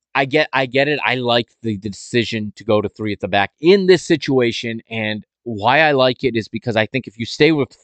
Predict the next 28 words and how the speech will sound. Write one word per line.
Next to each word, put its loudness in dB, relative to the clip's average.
a -2
four 2
four 2
one, 2
you, 2
you're 4
gonna 2
find 0
yourself 0
playing -4
with -4
two -2
lines -2
of -6
four -4
deep -8
in -6
your -6
own -4
end, -4
and -6
then -6
you're -8
gonna -12
have -18
too -2
much -4
space -6